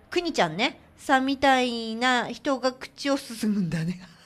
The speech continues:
<laughs> さっきのね、あのね、あの、海に入るときは最初口ブクブクってしてからだとパニックを起こしませんよっていうやつでございます。えー、ただいまからキャンくん打ち合わせに入ったので、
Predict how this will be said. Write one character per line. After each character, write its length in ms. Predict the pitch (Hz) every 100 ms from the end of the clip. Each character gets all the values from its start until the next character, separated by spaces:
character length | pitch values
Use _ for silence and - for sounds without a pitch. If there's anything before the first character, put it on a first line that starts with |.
| -
<laughs> 1300 | 269 - - - - 220 - - - - - 403 277
さ 180 | 311
っ 60 | 311
き 120 | 240
の 140 | 202 208
ね、 340 | 370 427 - -
あ 120 | 202
の 120 | 202
ね、 500 | 240 370 392 359 320
あ 120 | - 208
の、 160 | 196
海 240 | 208 262 262
に 100 | 233
入 160 | 240
る 60 | 214
と 60 | 190
き 80 |
は 40 | 196
最 140 | 233
初 140 | 220 247
口 240 | - 233
ブ 180 | 202 202
ク 80 | 226
ブ 60 |
ク 100 | 262
っ 40 | 381
て 180 | -
し 60 | 208
て 100 | 208
か 100 | 196
ら 80 | 180
だ 80 | 170
と 120 | 233
パ 120 | 196
ニ 100 | 202
ッ 20 |
ク 60 | 185
を 40 |
起 60 | 160
こ 100 | 180
し 140 | -
ま 100 | 175
せ 160 | 180 185
ん 80 | 170
よ 120 | 220
っ 20 |
て 140 | - 185
い 20 |
う 20 |
や 60 | 147
つ 100 | 151
で 60 |
ご 100 | 151
ざ 100 | 135
い 40 | 139
ま 140 | 151
す。 80 | 170 - - - -
え 220 | 392 392
ー、 60 |
た 100 | 381
だ 80 | 440 539
い 40 | 508
ま 60 |
か 100 | 392
ら 80 | 277
キ 100 | 311
ャ 140 | 269 254
ン 80 |
く 140 | 262 226
ん 100 | 208
打 100 | 208
ち 120 | 240
合 20 |
わ 40 | 220
せ 100 | 214
に 120 | 190
入 200 | 202 190
っ 60 | 185
た 160 | 175
の 160 | 165 190
で、 240 | 285 294